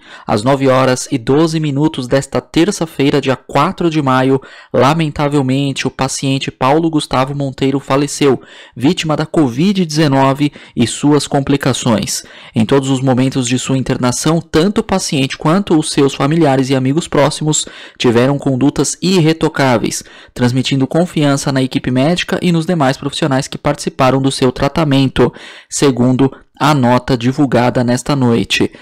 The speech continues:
No hospital, o humorista ficou em estado grave e foi tratado com E C M O, uma espécie de pulmão artificial. Ontem ele teve fístulas que causaram o vazamento do, de ar do pulmão e desencadearam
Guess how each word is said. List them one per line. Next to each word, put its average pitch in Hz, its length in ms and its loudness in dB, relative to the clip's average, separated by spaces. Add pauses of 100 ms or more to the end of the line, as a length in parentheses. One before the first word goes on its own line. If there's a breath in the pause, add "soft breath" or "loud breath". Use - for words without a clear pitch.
(260 loud breath)
No 127 320 4
hospital, 156 680 0 (280 loud breath)
o 135 280 4
humorista 135 480 0
ficou 147 320 -2
em 139 60 0
estado 139 320 -2
grave 139 420 2
e 165 120 -2
foi 156 180 0
tratado 156 500 0
com 151 320 -2
E 180 160 2
C 196 220 -2
M 165 300 2
O, 139 180 2 (320 loud breath)
uma 135 320 2
espécie 165 500 -2
de 156 120 -2
pulmão 165 440 2
artificial. 147 800 0 (340 soft breath)
Ontem 165 560 2
ele 143 160 4
teve 139 560 2
fístulas 139 760 0
que 135 240 2
causaram 127 600 0
o 131 80 0
vazamento 127 560 0
do, 123 220 0 (240)
de 135 160 2
ar 147 220 2
do 147 100 2
pulmão 160 400 0 (400 loud breath)
e 147 80 4
desencadearam 156 840 2